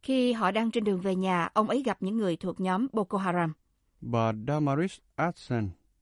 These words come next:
Speaker 2: một phụ nữ người Nigeria, đã thuật lại việc chồng bà bị nhóm hiếu chiến Hồi giáo Boko Haram đâm chết.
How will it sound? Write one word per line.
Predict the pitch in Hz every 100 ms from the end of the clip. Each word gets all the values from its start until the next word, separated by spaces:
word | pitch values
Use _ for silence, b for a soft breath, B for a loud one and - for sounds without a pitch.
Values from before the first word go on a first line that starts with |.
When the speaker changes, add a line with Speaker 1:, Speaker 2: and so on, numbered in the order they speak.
| -
Speaker 2:
một | 113 110 -
phụ | - 113
nữ | 107 120
người | 135 104 92
Nigeria, | 98 117 110 120 113 107 98 92 _ b b b b
đã | 113
thuật | 117 127 110
lại | 101
việc | 98 101 -
chồng | 110 98
bà | 95 90
bị | 90 95 87
nhóm | 104 120
hiếu | 131 135
chiến | - 127 151
Hồi | 117 92
giáo | 85 92 117
Boko | - 110 104 - 107
Haram | 98 95 92 87 -
đâm | 98 95
chết. | 85 101